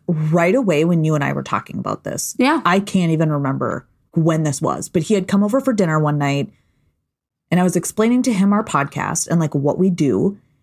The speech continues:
Speaker 1: And he was talking about this documentary.
Speaker 2: Yeah.
Speaker 1: And I was like, "I've never even heard of it." And I still, like, in the back of my head, I remembered,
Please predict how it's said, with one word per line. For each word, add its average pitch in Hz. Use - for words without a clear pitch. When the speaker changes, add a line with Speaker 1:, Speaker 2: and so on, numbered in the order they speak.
Speaker 1:
And 180
he 254
was 320
talking 180
about 160
this 151
documentary. 151
Speaker 2:
Yeah. 262
Speaker 1:
And 214
I 240
was 233
like, 226
"I've 208
never 226
even 240
heard 302
of 277
it." 156
And 190
I 208
still, 220
like, 196
in 220
the 202
back 190
of 202
my 165
head, 156
I 196
remembered, 190